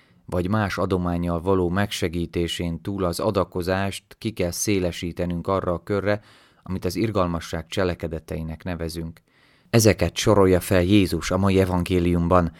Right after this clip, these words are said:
enni adni az éhezőnek, inni adni a szomjazónak, befogadni az idegeneket, felöltöztetni a ruhátlanokat,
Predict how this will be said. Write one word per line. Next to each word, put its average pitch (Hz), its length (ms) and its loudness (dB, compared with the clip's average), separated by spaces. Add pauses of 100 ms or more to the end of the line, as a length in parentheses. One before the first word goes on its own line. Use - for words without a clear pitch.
(220)
enni 120 340 0
adni 110 300 2
az 92 120 -2
éhezőnek, 98 720 0
inni 110 260 -2
adni 104 260 2
a 90 80 -4
szomjazónak, 98 800 0
befogadni 98 560 -2
az 90 140 -4
idegeneket, 95 680 -2
felöltöztetni 95 800 -2
a 87 60 -2
ruhátlanokat, 95 920 -4